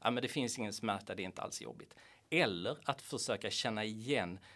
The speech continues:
det som är, är gott, det som, att när vi ser ljus i den här världen, att då,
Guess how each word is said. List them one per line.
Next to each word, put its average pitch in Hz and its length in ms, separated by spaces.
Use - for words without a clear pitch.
det 104 360
som 101 260
är, 92 220
är 98 120
gott, - 500
det 104 240
som, - 280
att - 240
när 113 140
vi 104 120
ser 107 460
ljus 139 800
i 113 160
den 107 160
här 107 140
världen, 101 480
att - 200
då, 110 260